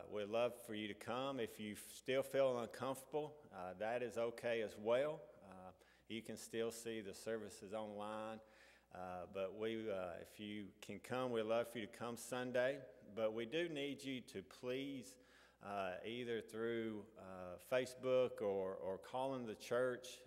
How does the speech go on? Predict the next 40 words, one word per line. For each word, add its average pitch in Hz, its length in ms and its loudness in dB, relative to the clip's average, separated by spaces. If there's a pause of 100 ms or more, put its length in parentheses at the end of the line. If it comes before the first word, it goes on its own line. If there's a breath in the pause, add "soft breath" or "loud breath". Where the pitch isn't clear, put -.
uh, 98 160 -8
will 104 100 -4
you 113 120 -4
please 151 440 -4
let 131 180 4
us - 200 -2
know, 117 400 4 (680 loud breath)
uh, 92 300 -10 (180)
how 120 120 -2
many, 120 500 -2 (160)
uh, 92 380 -12
will 101 120 -4
be 107 160 -4
coming 123 540 -4 (100)
with 117 280 -6
you 123 120 -4
Sunday, 123 720 2 (480 loud breath)
uh, 92 140 -6
so 107 280 4
that 101 140 0
we 113 240 0
can, 98 340 -4
uh, 95 180 -2
be 113 160 0
prepared. 120 680 0 (300)
Uh, 92 180 -14
we 101 140 -8 (560 soft breath)
have 117 180 4
about 104 320 4
a 95 40 2
maximum 104 680 -2
of 90 200 -4
two 120 320 -4
hundred 113 440 -2 (140)
that 98 140 -2
will 92 140 -6
fit 113 240 0
in 101 60 -6
the 90 60 -6
sanctuary, 107 920 0